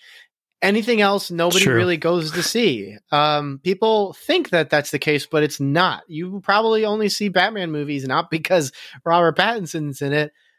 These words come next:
Speaker 1: but because you like the character of Batman. I,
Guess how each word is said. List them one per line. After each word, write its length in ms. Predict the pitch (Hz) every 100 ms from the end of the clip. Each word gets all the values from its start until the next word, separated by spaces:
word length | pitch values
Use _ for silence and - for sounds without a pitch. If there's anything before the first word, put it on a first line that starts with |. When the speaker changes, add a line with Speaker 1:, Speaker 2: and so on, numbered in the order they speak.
| _ _ -
Speaker 1:
but 180 | 156
because 420 | 170 156 - 196 160
you 120 | 175
like 240 | 165 156
the 140 | 143 143
character 580 | - 156 147 127 135 123
of 140 | 120
Batman. 680 | - 123 120 135 107 98 92 _ _ _ _ _ _ _ - -
I, 600 | 151 170 180 180 185 156